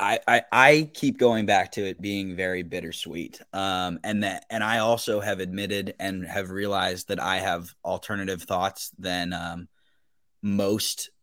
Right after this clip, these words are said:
A S U fans, in the sense that I, I think that as a collective fan base, uh, most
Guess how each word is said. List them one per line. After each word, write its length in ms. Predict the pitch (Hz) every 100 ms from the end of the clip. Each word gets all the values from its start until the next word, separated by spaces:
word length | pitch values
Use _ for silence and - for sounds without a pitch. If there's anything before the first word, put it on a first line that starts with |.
| 104
A 180 | 104
S 180 | 101 -
U 140 | 101 104
fans, 520 | 120 120 123 123 -
in 160 | 104 101
the 60 |
sense 360 | 95 - 98 90
that 180 | 95 -
I, 160 | 117 143 -
I 140 | 135
think 480 | 127 - 156 208 -
that 160 | 147 -
as 200 | 113 110
a 80 |
collective 720 | 101 - 104 104 - 110 92 - _ _ _ _ -
fan 280 | 101 98
base, 440 | 95 90 87 - - -
uh, 320 | 92 87 80
most 400 | 98 101 104 -